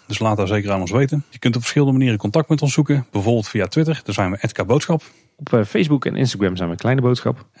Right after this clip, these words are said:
Speaker 1: hebben natuurlijk een website, kleineboodschap punt com, waar een contactformuliertje staat waar je alle afleveringen kunt vinden.
Speaker 2: Als je wat meer kwijt wil, eh, je wil een bestandje sturen, je wil een, eh, een audioclip, een voiceclip sturen, dan kan dat ook altijd. En dat kan naar, eh, info at kleineboodschap punt com.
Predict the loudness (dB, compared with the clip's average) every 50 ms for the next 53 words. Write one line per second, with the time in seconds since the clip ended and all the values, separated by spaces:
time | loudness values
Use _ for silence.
0 | -2 -2 0 0 0 0 0 0 -2 0 0 -2 -2 0 0 -2 -2 -2 -2 -2
1 | -2 0 0 0 0 0 -2 0 -4 -6 -4 -4 -4 -2 -2 -2 0 0 -2 -4
2 | -4 -4 -6 -4 -2 -2 -2 -4 -4 -4 -2 -2 -2 -6 _ -6 -4 -2 0 0
3 | 0 0 -2 -2 -2 0 0 0 -2 -4 -4 -2 -2 -2 -2 -2 -2 -2 -2 -2
4 | -4 -2 -4 -4 -4 -4 -4 -4 -6 -8 -4 -2 -2 -2 -2 -2 -4 -8 _ -20
5 | -20 -20 -20 -20 -18 _ -4 -4 -2 0 0 0 2 2 2 0 0 0 -2 -2
6 | -2 0 0 0 0 0 0 -4 -6 -8 -6 -6 -6 -6 -4 -4 -4 -4 -6 -6
7 | -6 -6 -6 -6 -8 -4 0 0 0 0 0 -4 -2 0 0 2 2 0 -2 -2
8 | -4 -6 -6 -6 -6 -6 -6 -8 -10 _ -6 -8 -8 _ -2 -2 0 0 2 0
9 | -2 0 0 -2 -2 -2 -2 -4 -2 -2 -2 -2 -2 -2 -4 -6 -4 -4 -2 0
10 | 0 0 0 -2 -4 -4 -6 -6 -4 -2 0 2 2 2 0 0 0 -2 0 0
11 | -2 -2 -4 -4 -6 -6 -6 -6 -6 -6 -6 -6 -6 -6 -6 -8 -10 -8 -4 -2
12 | -2 0 0 -2 -2 -2 -4 -8 -4 -4 -4 -2 -2 -4 -4 -6 -6 -8 -8 -8
13 | -6 0 0 0 0